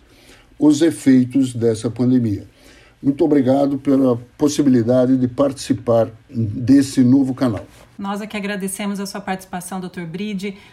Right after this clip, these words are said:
Speaker 2: Doutor Marcelo Carlim, diretor de comunicação da M C, sua despedida nesse nosso primeiro programa.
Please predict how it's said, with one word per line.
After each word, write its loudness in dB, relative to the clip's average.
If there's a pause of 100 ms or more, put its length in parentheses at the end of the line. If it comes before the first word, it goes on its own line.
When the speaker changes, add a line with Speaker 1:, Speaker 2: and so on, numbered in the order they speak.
Speaker 2:
Doutor -10
Marcelo -6
Carlim, -6
diretor -8
de -14
comunicação -10
da -8
M -8
C, -10
sua -6
despedida -6
nesse -10
nosso -8
primeiro -10
programa. -10